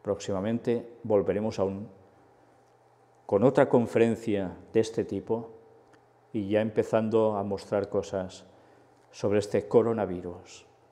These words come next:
que tampoco dejarán a nadie indiferente.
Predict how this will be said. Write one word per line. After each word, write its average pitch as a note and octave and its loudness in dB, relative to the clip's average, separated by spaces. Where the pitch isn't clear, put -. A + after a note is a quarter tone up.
que G2+ -4
tampoco G2 -2
dejarán F#2 -4
a G2+ -2
nadie G#2+ -4
indiferente. F2+ -10